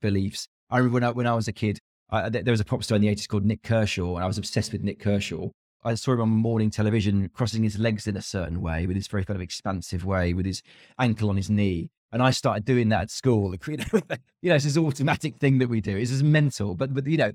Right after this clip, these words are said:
uh, but it's a strategy that, that, you know, that your brain is going, "Well, that's a very high status person that I wanna be like. So rather than hate on them, I'm gonna be nice to them and copy them and, and just absorb who they are and try and become that person."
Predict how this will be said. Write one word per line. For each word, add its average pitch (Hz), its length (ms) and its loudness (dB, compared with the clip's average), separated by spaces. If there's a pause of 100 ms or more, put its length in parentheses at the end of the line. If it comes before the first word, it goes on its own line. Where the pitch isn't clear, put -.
(260)
uh, 151 100 0
but 156 140 0
it's 156 120 0
a 147 60 -4
strategy 104 540 0
that, 107 160 -4
that, 139 140 0
you 151 100 0
know, 135 120 2
that 123 200 -4
your 139 240 0
brain 139 280 4
is 123 100 2
going, 123 180 0
"Well, 123 80 0
that's 147 220 -2
a 127 40 -4
very 123 160 0
high 117 160 2
status 107 300 -4
person 104 360 -2
that 87 80 -2
I 110 60 0
wanna 107 180 2
be 117 180 2
like. 90 380 0 (220)
So - 180 0
rather 131 320 2
than 120 160 0
hate 123 220 2
on 95 180 -4
them, 92 160 -2
I'm 107 100 0
gonna 117 200 0 (160)
be 117 80 0
nice 120 220 2
to - 60 -14
them 101 80 -2
and 101 100 -4
copy 110 260 -4
them 95 220 0
and, 98 140 -2 (220)
and 107 100 0
just 120 160 -2
absorb 120 520 4
who 117 120 0
they 110 160 2
are 123 180 2
and 98 100 0
try 110 120 -2
and 101 100 0
become 98 280 -2
that 95 160 -4
person." 117 460 -4